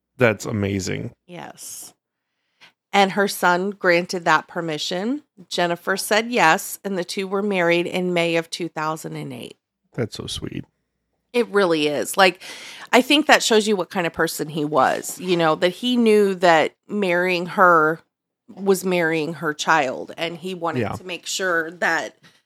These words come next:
Speaker 2: you know, that it was gonna be a cohesive union.
Speaker 1: Yeah.
Speaker 2: Jennifer was still working as a nurse,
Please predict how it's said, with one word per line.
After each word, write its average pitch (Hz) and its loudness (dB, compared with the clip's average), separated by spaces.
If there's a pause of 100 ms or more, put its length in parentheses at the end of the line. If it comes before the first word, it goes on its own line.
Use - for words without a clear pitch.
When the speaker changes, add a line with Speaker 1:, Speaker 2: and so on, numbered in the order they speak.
(600)
Speaker 2:
you 208 -8
know, 175 -4
that 196 -4
it 131 -6
was 196 -10
gonna 170 -4
be 160 -4
a 156 -10
cohesive 165 -6
union. 113 -10 (280)
Speaker 1:
Yeah. 101 2 (2250)
Speaker 2:
Jennifer 277 4
was 302 0
still 254 4
working 254 0
as 254 0
a 302 -2
nurse, 180 0